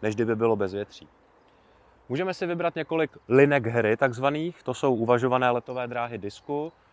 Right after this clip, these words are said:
tak aby jsme ho tam dostali. Pro praváka tedy ještě jednou backhand od midrangeu přes fairway až po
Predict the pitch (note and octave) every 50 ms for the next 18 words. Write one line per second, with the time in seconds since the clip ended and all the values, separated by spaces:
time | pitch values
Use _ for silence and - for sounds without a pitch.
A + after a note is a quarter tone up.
0 | _ _ A2+ A2 B2+ A#2 A#2 - - C3+ A#2+ A#2+ - F#2 E2 F2 F#2 G#2+ - -
1 | - C#3+ C#3 C#3 C#3 - A#2+ A#2+ - - D3+ C#3+ C#3+ C#3 C3+ - C3 A#2+ B2+ B2
2 | B2 A#2+ - - - A#2+ A#2+ A#2 A#2 A2 G#2+ A2 - _ _ _ _ _ _ -
3 | F#2+ B2+ B2+ - C#3 B2+ B2 A#2 A#2+ A#2 _ _ _ _ _ _ _ _ _ _
4 | _ _ _ _ _ - B2+ A#2+ A2+ - - _ _ _ _ _ _ _ G#2 B2
5 | C3+ C3 D3 D3 C#3+ D3 C#3 A#2+ C3+ C#3 C3+ C3+ C3 - _ _ - C3+ - -
6 | - C#3 C3 B2+ B2 C3+ B2+ B2 A#2+ A#2+ A#2+ - _ _ _ _ _ A2+ A2+ -
7 | - - _ - B2 G2+ E2+ E2